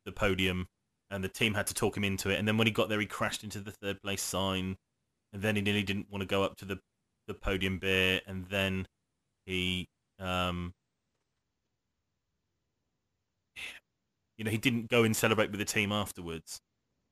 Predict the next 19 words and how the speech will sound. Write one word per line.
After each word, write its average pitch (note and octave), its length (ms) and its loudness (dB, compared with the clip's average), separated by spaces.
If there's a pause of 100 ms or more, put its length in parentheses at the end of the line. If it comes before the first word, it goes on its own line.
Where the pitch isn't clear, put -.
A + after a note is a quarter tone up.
(200)
That C#3 320 6 (840)
was B2 180 0
bad, G#2+ 500 6
and A#2+ 140 -6
then E3+ 160 4
it E3 120 2
just F#3+ 200 4
seemed G#3 260 2
to - 80 -8
continue F3+ 500 2
throughout D#3+ 200 2
the E3+ 80 2
year. F3+ 160 6
There D3+ 100 4
was D3+ 160 2
just D3+ 180 -4
all E3+ 260 2
of D#3 60 2
these D#3+ 220 2